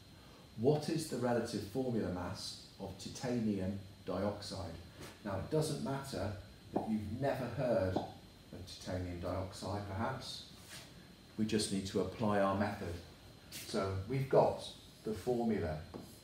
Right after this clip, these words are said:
titanium, one titanium,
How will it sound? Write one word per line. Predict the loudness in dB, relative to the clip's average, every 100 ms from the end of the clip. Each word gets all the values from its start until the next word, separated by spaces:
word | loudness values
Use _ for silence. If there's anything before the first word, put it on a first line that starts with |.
| -12 -2
titanium, | -2 0 0 2 4 4 2 -2 -4 -6 -8 -16 -20 -20 2
one | 4 4 -2 -4
titanium, | -2 0 0 0 0